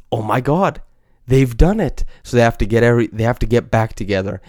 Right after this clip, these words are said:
and they have to guard for one more possession. But the seventy-sixers throw it away. We get two Paul Watson free throws, and guess what? They win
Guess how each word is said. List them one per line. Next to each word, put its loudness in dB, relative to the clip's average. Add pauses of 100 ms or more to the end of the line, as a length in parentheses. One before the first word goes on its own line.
(100)
and -8
they -2
have -6
to -10
guard -2
for -8
one -4
more -4
possession. -6 (420)
But 4 (200)
the -6
seventy-sixers -2
throw 0
it -4
away. 2 (320)
We -4
get -4
two -2
Paul 2
Watson -2
free 0
throws, 0 (240)
and -6
guess 0
what? -6 (380)
They 2
win 2